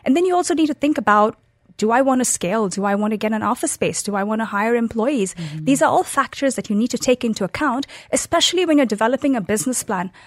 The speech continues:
Speaker 1: A lot of entrepreneurs I see don't have business plans.
Speaker 2: Oh, okay. Let's talk a little bit about that. Um, no, actually, I want to talk about the type of activities.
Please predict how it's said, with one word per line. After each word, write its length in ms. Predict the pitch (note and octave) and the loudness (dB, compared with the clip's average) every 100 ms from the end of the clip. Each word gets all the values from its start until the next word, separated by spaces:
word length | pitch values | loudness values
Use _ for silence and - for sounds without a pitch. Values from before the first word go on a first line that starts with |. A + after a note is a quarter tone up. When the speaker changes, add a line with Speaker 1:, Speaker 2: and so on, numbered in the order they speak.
| - | 0
Speaker 1:
A 60 | |
lot 140 | A#3+ C4+ | 2 2
of 80 | - | 2
entrepreneurs 540 | A3+ - B3+ C4 C4+ | 0 0 2 2 2
I 140 | A3 | 0
see 320 | G3+ - B3 B3 | -2 -4 -4 -4
don't 200 | G3 G#3+ | -4 -2
have 200 | F#3 C#4+ | -2 -2
business 300 | A4 F#4 - | -2 -2 -4
plans. 380 | - - - - _ _ _ _ _ _ - | -6 -10 -14 -18 _ _ _ _ _ _ -10
Speaker 2:
Oh, 320 | G3+ G3+ C#3+ - _ - - | -6 -4 -6 -8 _ -18 -6
okay. 460 | F#3+ - D#3+ D3 F#3 | -6 -2 0 0 -2
Let's 260 | F3+ - | -4 -4
talk 240 | - G3+ - | -4 -4 -2
a 40 | |
little 180 | F3+ F3+ | -2 -2
bit 160 | D#3+ - | -2 -6
about 340 | - - - | -2 -2 -2
that. 340 | - - - - | 0 0 -2 -4
Um, 260 | - A3 G#3 | 0 2 2
no, 160 | A#3+ A3+ | 2 4
actually, 240 | C4 C#4+ | 2 2
I 40 | |
want 120 | C#4 C#4 | 2 2
to 60 | |
talk 80 | E4 | 0
about 160 | D#4+ - | -2 -2
the 40 | |
type 140 | A#3 | -2
of 80 | G3+ | 0
activities. 720 | G3+ - G3+ E3 - - - | -4 -4 -6 -6 -10 -14 -18